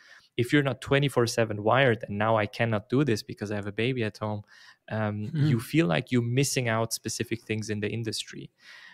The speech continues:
Speaker 1: And I felt like this was just a really good time to calm down a bit, um, to understand where are we in this market, what has potential, what doesn't.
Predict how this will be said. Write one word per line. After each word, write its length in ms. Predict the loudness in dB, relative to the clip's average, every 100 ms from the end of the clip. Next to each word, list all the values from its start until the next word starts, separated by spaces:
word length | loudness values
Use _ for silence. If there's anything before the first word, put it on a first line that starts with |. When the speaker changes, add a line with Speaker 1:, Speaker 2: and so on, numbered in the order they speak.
| _ -4
Speaker 1:
And 180 | -2 0
I 80 | -2
felt 400 | 4 4 2 -2
like 240 | -4 -2
this 180 | -4 -2
was 140 | -4
just 400 | -2 -4 -4 -10 -6
a 120 | -4
really 400 | -2 -4 -2 -2
good 280 | 0 -2 -2
time 360 | -4 -2 0 -2 -4
to 100 | -4
calm 400 | 2 4 4 2
down 280 | 2 0
a 60 | 0
bit, 340 | -2 -2 -8 _ -20 -20 _ -2
um, 260 | -2 -2
to 140 | -4 -2
understand 720 | -2 -2 -4 -2 0 -2 -6 -8
where 400 | 0 2 2 -2
are 220 | -4 -2
we 140 | -2
in 100 | -2
this 180 | -2 -4
market, 520 | -4 -2 -2 -6 -8 -14
what 320 | -4 -2 -2
has 120 | -6
potential, 720 | -6 -10 -8 -8 -6 -6 -6 -2
what 300 | -4 -2 0
doesn't. 540 | 0 2 -2 -2